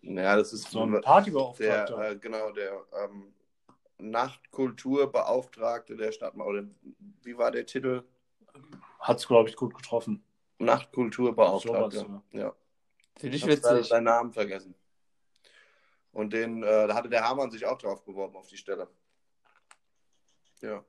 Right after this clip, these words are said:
Speaker 1: aber der
Speaker 2: Der
Speaker 1: hat
Speaker 2: soll
Speaker 1: jetzt
Speaker 2: vermitteln zwischen Kneipen, Clubs und Anwohnern,
Speaker 1: Und
Speaker 2: wenn's da
Speaker 1: Stadt,
Speaker 2: Probleme
Speaker 1: ja.
Speaker 2: gibt und Stadt.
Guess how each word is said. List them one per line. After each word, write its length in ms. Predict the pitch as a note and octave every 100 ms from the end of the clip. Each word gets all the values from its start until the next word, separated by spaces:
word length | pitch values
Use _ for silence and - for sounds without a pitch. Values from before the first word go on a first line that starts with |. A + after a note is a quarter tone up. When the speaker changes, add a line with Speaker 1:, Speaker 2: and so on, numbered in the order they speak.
| _
Speaker 1:
aber 200 | A2 A2
der 280 | A2 A#2 A2+
Speaker 2:
Der 680 | G#2 - - _ _ - G#2+
Speaker 1:
hat 60 |
Speaker 2:
soll 100 | B2+
Speaker 1:
jetzt 100 | C#3
Speaker 2:
vermitteln 420 | C3 C3+ D#3 A#2 G#2+
zwischen 360 | B2+ B2+ A#2+
Kneipen, 720 | - A#2+ B2 C#3+ D3 C#3+ C#3+ C3+
Clubs 460 | C3 C3+ - - -
und 420 | A#2+ B2 B2 -
Anwohnern, 640 | D3 A#2 A2+ G#2 G2+ G2+
Speaker 1:
Und 140 | - A2+
Speaker 2:
wenn's 160 | A2+
da 80 | A#2
Speaker 1:
Stadt, 120 | A2 G#2
Speaker 2:
Probleme 320 | G#2+ A2+ C3
Speaker 1:
ja. 40 |
Speaker 2:
gibt 240 | C3 - A#2+
und 120 | G2+
Stadt. 380 | - A#2+ -